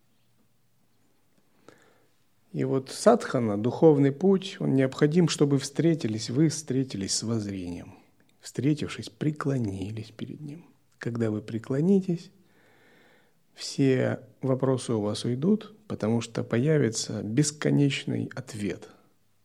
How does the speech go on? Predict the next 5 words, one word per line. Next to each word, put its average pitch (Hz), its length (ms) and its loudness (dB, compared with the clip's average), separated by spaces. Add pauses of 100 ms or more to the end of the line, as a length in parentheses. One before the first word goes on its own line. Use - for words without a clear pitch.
(2250)
Но 175 120 4
затем 165 380 8
вы 160 80 6
почувствуете, 135 800 4
что - 680 0